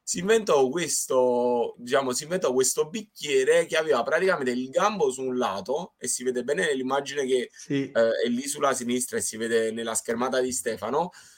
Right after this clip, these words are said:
Speaker 1: si poteva prendere col pollice il bicchiere, quindi tenere il bicchiere pieno, e dalle altre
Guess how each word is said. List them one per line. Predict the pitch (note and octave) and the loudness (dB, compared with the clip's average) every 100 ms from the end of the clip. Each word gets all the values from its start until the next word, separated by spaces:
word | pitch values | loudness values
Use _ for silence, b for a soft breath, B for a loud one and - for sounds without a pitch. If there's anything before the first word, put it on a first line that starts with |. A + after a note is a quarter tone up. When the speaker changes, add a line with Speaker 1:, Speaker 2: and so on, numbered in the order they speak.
| B | B
Speaker 1:
si | - E3+ | -12 4
poteva | G#3+ G3 G3 | 6 8 6
prendere | F#3 C#3+ B2+ C3 | 4 2 2 2
col | C#3+ D3+ | 2 2
pollice | - G3+ A3+ A3 F3+ C#3+ | 6 6 6 2 0 0
il | C3+ | -2
bicchiere, | B2+ - - A#2 G#2+ A#2 E3 A3 _ | -8 -10 -6 -2 0 2 0 -4 _
quindi | - D3 | -8 -4
tenere | C3+ C3+ C3+ | 0 2 4
il | B2 | 4
bicchiere | A#2 A2+ - B2+ B2+ | 0 -6 2 4 6
pieno, | B2 A#2 A2+ | 4 0 0
e | D#3+ | 2
dalle | G3 G3 G#3+ | 4 6 6
altre | C#4+ - D#3 D3 | 4 2 0 0